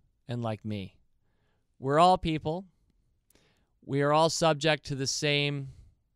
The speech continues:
psychological forces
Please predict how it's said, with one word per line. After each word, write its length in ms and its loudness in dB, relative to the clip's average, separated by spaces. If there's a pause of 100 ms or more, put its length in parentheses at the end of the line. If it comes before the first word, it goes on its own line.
(880)
psychological 800 0
forces 640 -4